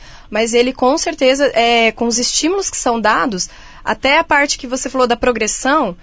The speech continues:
ela é dada também nessa parte neuromotora e cognitiva. Então, no começo, ele faz apenas, é, exercícios mais simples. Aos poucos, a gente vai introduzindo os exercícios mais complexos.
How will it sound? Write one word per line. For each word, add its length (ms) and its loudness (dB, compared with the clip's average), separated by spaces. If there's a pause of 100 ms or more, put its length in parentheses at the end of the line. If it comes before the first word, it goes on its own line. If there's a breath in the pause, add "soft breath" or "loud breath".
(180 soft breath)
ela 180 2
é 60 2
dada 240 2
também 340 0
nessa 240 -2
parte 320 -2
neuromotora 540 0
e 20 -2
cognitiva. 720 -2 (400 loud breath)
Então, 340 2
no 80 2
começo, 760 0
ele 180 2
faz 340 2
apenas, 600 0
é, 280 2
exercícios 560 0
mais 260 -2
simples. 580 -4 (440 loud breath)
Aos 300 2
poucos, 500 2
a 60 0
gente 200 0
vai 120 2
introduzindo 540 -2
os 60 -2
exercícios 540 -2
mais 240 2
complexos. 840 -2